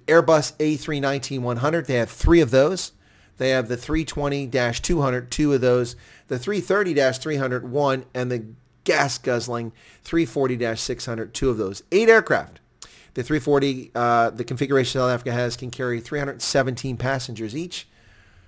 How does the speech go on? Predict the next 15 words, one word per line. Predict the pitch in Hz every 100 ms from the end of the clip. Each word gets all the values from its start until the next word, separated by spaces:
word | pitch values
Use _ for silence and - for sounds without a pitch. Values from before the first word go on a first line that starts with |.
| - -
And | 131 135
then | 135
the | 131
closest | - 135 127 123
to | 131
that | 120 117 -
is | 113
the | 123
three | - 123
thirty | 120 139 131 123 117
with | 117 110 -
two | - 139
hundred | 120 120 120
forty-nine | - 127 117 110 117 123
passengers. | 110 92 - 107 95 -